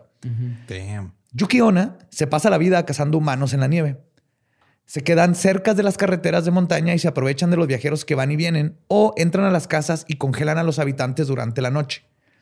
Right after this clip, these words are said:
Speaker 3: Les hacen el, un flash freeze, o sea, llegan y,
Speaker 2: Ujú.
Speaker 3: ¡puf!, encuentran pueblos donde todos están congelados
Speaker 2: Ujú.
Speaker 3: de un día para otro.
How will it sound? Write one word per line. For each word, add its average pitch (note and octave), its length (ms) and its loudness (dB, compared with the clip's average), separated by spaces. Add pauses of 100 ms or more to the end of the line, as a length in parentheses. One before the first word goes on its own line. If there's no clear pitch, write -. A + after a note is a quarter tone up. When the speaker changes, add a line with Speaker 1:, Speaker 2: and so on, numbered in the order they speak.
(180)
Speaker 3:
Les C3+ 140 -2
hacen C#3+ 200 0
el, D3+ 280 2
un C3+ 100 -2
flash D#3 280 -2
freeze, D#3 300 -2
o C#3 40 -4
sea, C3 100 0
llegan D#3 280 0
y, F3+ 40 2
Speaker 2:
Ujú. C3+ 160 -4
Speaker 3:
¡puf!, - 380 -10
encuentran C#3+ 440 -2
pueblos D3+ 440 -2
donde C3 240 -4
todos C#3 420 -4
están B2+ 180 -6
congelados A2+ 580 -4
Speaker 2:
Ujú. G2+ 220 -4 (120)
Speaker 3:
de C#3+ 80 -2
un C#3 60 0
día C3 140 0
para C3 140 0
otro. - 240 -8